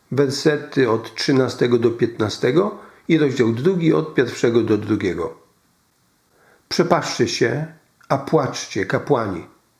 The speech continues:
Narzekajcie, słudzy ołtarza, wejdźcie i nocujcie w worach, słudzy Boga mojego,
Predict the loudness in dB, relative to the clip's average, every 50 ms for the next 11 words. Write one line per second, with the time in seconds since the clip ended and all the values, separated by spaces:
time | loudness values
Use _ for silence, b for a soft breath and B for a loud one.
0 | b b b b b b b b 0 2 2 4 2 0 2 4 2 2 2 -2
1 | 0 0 0 0 0 0 2 2 2 4 4 4 4 4 2 2 2 0 0 0
2 | 2 0 0 0 0 -4 -8 -16 _ -10 0 0 2 2 2 -2 -4 -6 -12 -12
3 | -2 0 2 4 4 4 4 4 2 2 2 2 2 2 2 2 2 2 2 0
4 | 2 2 2 2 4 2 -2 -2 -4 -10 -16 -20 _ _ -12 -2 2 2 2 4
5 | 4 2 2 4 2 2 2 2 2 2 2 2 4 2 4 4 2 2 2 -2